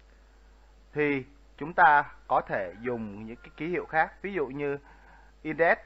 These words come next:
thì tôi sử dụng là y, value tôi sử dụng là V A L.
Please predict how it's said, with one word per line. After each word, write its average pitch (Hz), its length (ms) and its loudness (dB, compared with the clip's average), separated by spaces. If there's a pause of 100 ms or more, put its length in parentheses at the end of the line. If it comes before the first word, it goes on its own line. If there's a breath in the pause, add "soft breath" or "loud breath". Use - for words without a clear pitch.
thì 123 220 -8
tôi 131 340 -2 (100)
sử 120 80 -4
dụng 104 260 -10
là 101 200 -8 (160)
y, 123 300 0 (760)
value 147 500 2 (580)
tôi 139 300 2 (120)
sử 117 80 -6
dụng 104 260 -10
là 107 260 -10 (880)
V 127 60 -6
A 131 360 2
L. 120 100 -2